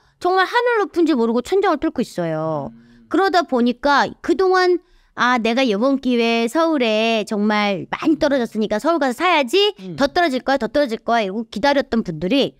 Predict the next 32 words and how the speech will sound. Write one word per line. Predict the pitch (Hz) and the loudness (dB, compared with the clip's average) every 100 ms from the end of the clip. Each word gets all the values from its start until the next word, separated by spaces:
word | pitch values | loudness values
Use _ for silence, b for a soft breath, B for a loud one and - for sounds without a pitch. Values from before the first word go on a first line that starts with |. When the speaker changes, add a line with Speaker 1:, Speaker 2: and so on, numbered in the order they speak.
| _ _ | _ _
Speaker 1:
마음이 | 185 208 214 | 0 2 0
너무 | 160 160 | -2 -4
급해진 | 202 - 254 160 | -6 -2 -2 -2
거예요. | 143 127 127 123 113 101 | -6 -8 -8 -8 -8 -10
Speaker 2:
어. | 104 B B B | -12 B B B
Speaker 1:
그래서 | - 226 226 311 339 - b b | -4 -2 2 2 2 0 b b
내가 | 147 151 | -6 -6
지금 | 156 - 262 381 - | -6 -6 0 0 0
빨리 | 311 339 349 | 0 2 2
가서 | 302 247 | 2 0
사야겠구나. | 294 339 285 196 240 262 143 | 0 0 0 0 2 2 0
Speaker 2:
네. | 135 | -6
Speaker 1:
그러면서 | 113 311 311 285 | -4 0 2 2
막 | 240 262 - _ | 2 0 -2 _
이제 | 254 240 _ _ | -4 -4 _ _
쏟아져 | - 330 339 | -4 0 0
나오시는데 | 226 185 247 254 214 202 277 220 139 b b - | 0 0 0 0 0 2 2 0 -2 b b -2
이런 | 349 427 415 | 0 2 0
수요도 | 403 359 262 | 0 0 0
있고 | 240 - 427 440 b b - | -2 0 0 0 b b -6
지금 | 294 | -2
서울에 | 285 403 370 | 0 2 0
전세가 | 339 214 202 254 285 339 302 | -2 -4 -2 0 0 0 0
많이 | 185 | 0
부족합니다. | 160 - 190 170 147 127 123 - | -4 -6 -6 -4 -4 -6 -10 -10
Speaker 2:
음. | 117 113 | -10 -8
Speaker 1:
공급이 | 208 208 214 226 | -6 -2 -2 -2
지금 | - 170 | -2 -2
서울이 | 254 240 | -2 0
너무 | 160 190 | -2 -2
부족하기 | - 185 190 165 | -2 -2 -2 -4
때문에 | 156 156 220 220 131 | -4 -2 0 0 -4